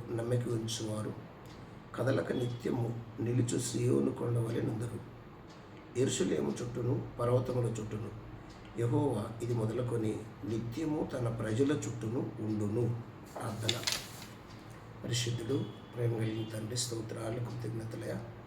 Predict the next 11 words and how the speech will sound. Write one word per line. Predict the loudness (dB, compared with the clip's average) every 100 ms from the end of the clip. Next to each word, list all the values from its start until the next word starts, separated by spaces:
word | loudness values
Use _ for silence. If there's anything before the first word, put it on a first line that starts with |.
| -14 -14 -14 -14 -8 0
చదవబడిన | 2 4 4 4
వాక్యాన్ని | 2 2 0 0
నిలిచి | 0 0
నాకు, | 0 0 -2
మాకు | -4 -2
వడ్డించి, | -4 -2 -2
నాతో | -2 -2 -4
మాతో | -4 -4 -4
మాట్లాడి | -4 -4 -4 -4
మహిమ | -2 -4
పొందమని | -4 -4 -4 -2 -2